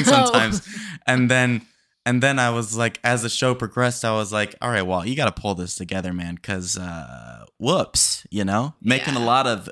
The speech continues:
Speaker 2: oops dayses."
Speaker 1: <laughs> More than that. Hello, murderer.
Speaker 2: Yeah.
Speaker 1: Hello.
Speaker 2: <laughs> Um,
Speaker 1: So,
Speaker 2: we,
Speaker 1: yeah.
Speaker 2: we won't spoil it for you if you haven't watched it,
Speaker 1: Yeah.
Speaker 2: but it is, uh,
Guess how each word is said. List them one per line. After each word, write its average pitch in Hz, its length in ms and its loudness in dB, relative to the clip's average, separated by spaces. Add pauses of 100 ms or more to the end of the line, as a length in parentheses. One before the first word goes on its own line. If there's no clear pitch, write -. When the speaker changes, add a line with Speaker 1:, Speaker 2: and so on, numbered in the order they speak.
(180)
Speaker 2:
oops 190 340 0
dayses." 104 680 0 (220)
Speaker 1:
<laughs> 90 200 -12
More 294 540 2 (100)
than 302 180 -4
that. 320 320 0 (120)
Hello, 226 380 -4
murderer. 202 500 -6 (160)
Speaker 2:
Yeah. 113 200 0 (260)
Speaker 1:
Hello. - 140 -6 (540)
Speaker 2:
<laughs> - 0 -
Um, 120 520 4
Speaker 1:
So, 190 420 -2 (380)
Speaker 2:
we, 120 80 4
Speaker 1:
yeah. 127 160 2
Speaker 2:
we 127 80 4
won't 131 180 4
spoil 120 320 2
it 101 80 -2
for 101 180 -8
you 92 120 -6
if 98 100 -8
you 101 80 -4
haven't 87 220 -8
watched 78 340 -8
it, 82 160 -12
Speaker 1:
Yeah. 95 160 -4
Speaker 2:
but - 140 -10
it 101 120 -2
is, 104 300 0
uh, 95 380 -2